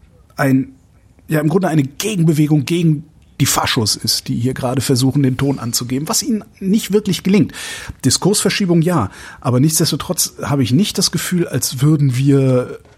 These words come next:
eine rechtere Gesellschaft werden, als wir nicht ohnehin schon sind. Wir trauen uns ein bisschen mehr Rechtsextremismus zu.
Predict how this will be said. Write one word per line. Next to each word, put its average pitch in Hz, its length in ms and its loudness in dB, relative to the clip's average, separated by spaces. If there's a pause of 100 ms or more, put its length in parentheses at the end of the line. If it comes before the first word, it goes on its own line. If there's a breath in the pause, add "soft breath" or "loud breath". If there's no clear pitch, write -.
(140)
eine 117 320 0
rechtere 143 480 0
Gesellschaft 123 720 0
werden, 127 240 2
als 131 160 -4
wir 131 80 2
nicht 139 180 0
ohnehin 131 300 2
schon 127 200 -4
sind. 117 380 -4 (3750 soft breath)
Wir - 140 -2
trauen 147 420 2
uns 110 220 -2
ein 135 80 0
bisschen 147 320 0
mehr 143 160 2
Rechtsextremismus 143 960 0
zu. 135 340 -2